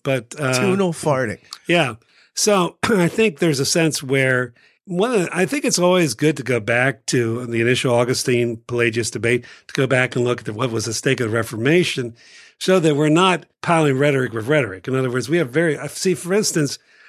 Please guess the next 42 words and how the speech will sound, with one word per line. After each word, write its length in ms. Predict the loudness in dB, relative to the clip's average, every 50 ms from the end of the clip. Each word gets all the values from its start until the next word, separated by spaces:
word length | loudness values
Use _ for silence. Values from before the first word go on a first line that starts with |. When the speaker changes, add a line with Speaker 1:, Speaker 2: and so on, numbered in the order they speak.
| -20 _ _
Speaker 1:
I 100 | 0 2
don't 140 | 2 2 2
think 160 | 0 0 2 2
any 140 | 2 2
of 80 | 2 2
us 260 | 0 -2 -2 -6 -8 _
<clears throat> 460 | _ 0 2 2 2 0 -4 -10 _ -4
want 260 | 0 2 2 2 2
to 80 | 0
be 380 | 0 2 2 2 2 0 -4 -10 _ _ _ _ _ _ -2
total 260 | 2 2 2 2 2
biological 800 | 2 2 2 4 4 2 2 2 0 -2 -2 -2 -2 -2 -4 -6
determinist, 720 | -10 -10 -4 0 0 2 2 0 0 -2 -2 -4 -6 -10 _ _ _ -20 -20 -20 _ _ _
nor 300 | 0 2 4 4 2 0
do 220 | -4 -2 0 2
any 120 | 4 4 4
of 100 | 4 2
us 140 | 0 0 0
want 80 | 0 0
to 60 | 0
be 220 | 0 -2 -2 -2
so 220 | -4 0 2 2 2
simplistic 600 | 2 2 0 0 0 0 -2 -2 -2 -4 -2 -2
as 140 | -2 -2 -2
to 60 | -4
think, 240 | -4 -4 -4 -4 -2
"Well, 120 | -2 -2
everything 360 | 0 0 0 0 0 0 0 0
happens 300 | 0 -2 -2 -4 -6 -4
'cause 180 | -4 -6 -6
we 120 | -6 -6 -8
choose 260 | -8 -8 -8 -8 -12
it." 60 | -16 _ _ _ 2
Speaker 2:
Right, 240 | 2 2 2 0 0
right. 200 | -2 -2 -2 -2 0
Speaker 1:
And 160 | 2 2 4 4
I 80 | 4
think 260 | 2 2 0 0 -2 -10 -20 _ _ _
that 400 | -4 0 2 2 2 2 -2 -6 -10 -8
actually 640 | -4 -2 -2 -2 -2 -2 0 2 2 2 0 -2 -6 _ _ _ -16 -16 -16 -18 _ _ _ -12 -2
is 500 | 0 2 4 4 4 4 2 0 -2 -4 -6
a, 520 | -2 0 2 4 4 4 2 2 0 -4